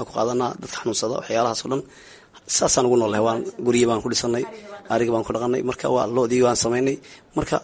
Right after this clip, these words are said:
xoolihii oo dhan u meeshaasaan, maca beeri, maca xoolo waa isku, waa isku dhaqannaa, waana degannahay, waana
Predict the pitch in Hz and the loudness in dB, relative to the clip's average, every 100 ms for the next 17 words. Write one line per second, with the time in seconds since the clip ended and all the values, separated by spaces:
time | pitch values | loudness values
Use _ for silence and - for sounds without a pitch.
0 | - - - 147 170 196 202 151 143 127 | -6 -16 -2 2 4 4 4 4 0 0
1 | - 117 131 147 165 180 156 110 - 117 | 0 0 2 2 4 4 4 4 2 0
2 | 117 - - - 113 117 110 104 101 104 | 2 0 -2 -2 -2 -2 -2 -2 0 -2
3 | 107 104 117 127 127 120 113 | -2 -4 -2 -2 0 0 -2